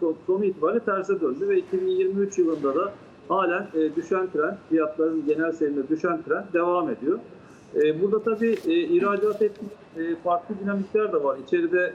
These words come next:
yaşadığımız malumunuz bir deprem felaketi. E, bunun da, e, ülke ekonomisine etkileri var. Bölgenin, e, Türkiye ekonomisi üzerinde yaklaşık yüzde on on iki, e, e, büyüklük, e, üretim ve, e, kapasite büyüklüğünü düşünürseniz,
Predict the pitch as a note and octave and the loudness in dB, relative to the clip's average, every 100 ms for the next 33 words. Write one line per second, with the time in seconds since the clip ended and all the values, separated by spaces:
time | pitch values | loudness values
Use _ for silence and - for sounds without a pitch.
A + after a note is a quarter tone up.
0 | D3+ D#3 D3 E3+ E3 E3+ D#3 D#3 D3+ D#3 | -2 -2 -2 -4 -8 -8 -2 0 0 -4
1 | D3+ D#3 D3 D3 - F3 E3 C3+ B2+ B2 | -2 0 2 0 0 -2 0 -2 -2 -6
2 | - C#3+ - - - - - A#2+ B2+ D3+ | -2 -2 -2 -16 -20 -10 0 2 2 2
3 | F#3 F3+ E3+ E3+ - - C3+ C3 B2 D3+ | 2 4 2 0 -2 0 2 2 2 -2
4 | D3 F#3 E3+ E3 D#3 C#3+ - F#3 E3 - | 0 0 2 0 0 -4 -2 0 0 2
5 | E3 E3+ C3 A2+ C3+ C#3 C#3 D#3 D#3+ D#3+ | 2 4 2 2 2 2 2 2 0 -2
6 | C#3+ C3+ C3 D#3 D#3 D#3+ D#3+ D#3+ D#3 D#3 | -2 -2 -2 -6 -2 0 0 -2 -4 -8
7 | C#3+ D#3 D3+ D3 D3 D3+ - - - - | -4 -2 0 0 -2 -10 -12 -20 -20 -14
8 | - C#3+ C#3+ D3+ D3+ F3+ E3 E3 F#3 - | -2 0 2 2 2 2 2 2 2 2
9 | - C3+ C#3 - - C3+ C3 - - - | 0 2 2 0 -2 0 0 -4 -10 -20
10 | - C3+ D#3 - F3 - - C3 A#2+ C3+ | -6 0 0 2 0 0 -2 2 2 2
11 | C#3+ E3 D#3+ - - - - B2+ C#3 C#3 | 2 0 -2 -8 -20 -20 -6 0 0 0
12 | - A#2+ A#2+ C3 E3 E3 D3+ C#3 B2+ C#3 | 0 0 0 -2 -2 0 0 0 0 0
13 | C#3 C#3 F3+ E3+ - F3 G#3 - | -2 0 2 2 2 0 0 -6